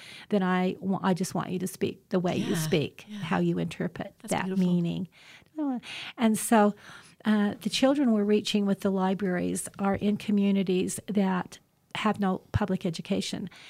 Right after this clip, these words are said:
Speaker 1: Those, it is available, uh, government education is available to kids, but it's only, like, ten in a hundred that actually get to go there, and it still costs a little bit. Uh, private school's out of the question. So these are really the poorest,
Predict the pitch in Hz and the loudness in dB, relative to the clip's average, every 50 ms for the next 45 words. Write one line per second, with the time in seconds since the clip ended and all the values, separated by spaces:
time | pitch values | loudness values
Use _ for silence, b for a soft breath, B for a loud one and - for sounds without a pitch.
0 | B B B B - 240 226 226 - - - - 240 220 220 - 226 233 226 254 | B B B B 4 4 4 4 4 0 0 2 2 4 6 6 4 6 6 4
1 | 220 - 214 185 180 190 202 214 - 247 254 254 262 254 - _ - - - _ | 2 2 2 2 2 2 2 2 2 2 2 2 2 -2 -6 _ -20 -20 -16 _
2 | - 202 196 185 180 - - 196 190 214 214 208 214 208 208 208 202 - - 208 | -2 0 0 0 0 0 0 0 2 2 2 2 2 2 2 0 -2 -2 -4 -4
3 | - 214 202 196 - - 185 196 196 - - 185 202 190 190 185 - 190 - 180 | 0 0 0 0 0 -2 0 -2 -2 -2 -2 -2 -2 0 0 0 -2 -2 -2 -4
4 | - - - 214 196 196 - - - 196 180 185 165 - - 190 190 190 190 190 | -4 -2 0 0 0 0 -2 -2 -2 0 0 -2 -2 0 0 0 2 2 0 0
5 | 190 180 - - - _ - - - 214 196 190 185 170 175 180 165 - 185 175 | -2 -4 -4 -6 -12 _ -12 -4 -2 0 0 2 2 2 0 0 -2 0 -2 -2
6 | 180 202 190 180 - 180 - - 170 - - - - 214 175 175 - - - - | 0 0 -2 -2 -2 -4 -4 -4 -4 -4 -6 -6 -4 -2 -2 -4 -4 -6 -6 -8
7 | - - - - 180 - 160 165 175 170 165 160 - 170 165 160 - - - - | -8 -6 -6 -6 -2 0 0 0 0 0 -2 -2 -2 -2 -2 -4 -4 -6 -6 -6
8 | 196 196 - - 156 165 170 - - 226 226 226 226 240 226 214 214 233 240 - | -6 -4 -4 -4 -2 -2 -2 -4 -6 -4 -4 -2 -2 -2 -2 -2 -2 -4 -4 -6
9 | - B B B B B B B B B B B B B - - 185 180 175 175 | -10 B B B B B B B B B B B B B -2 0 2 2 2 2
10 | - 180 175 165 165 - - - 165 - - 165 - - - 175 - - - - | 2 2 2 0 -2 -4 -4 -4 -4 -4 -4 -6 -6 -6 -8 -10 -8 -8 -6 -6
11 | - - - - 185 190 - - 190 190 208 190 240 247 247 - 226 214 202 196 | -6 -6 -6 -6 -6 -2 0 2 2 2 4 4 4 4 4 4 2 2 2 2
12 | 196 202 196 190 180 185 - 180 165 - - - 214 202 202 196 202 208 208 190 | 2 2 2 4 2 2 2 0 0 0 0 0 2 2 2 2 2 2 2 0
13 | - - - - | -2 -4 -8 -8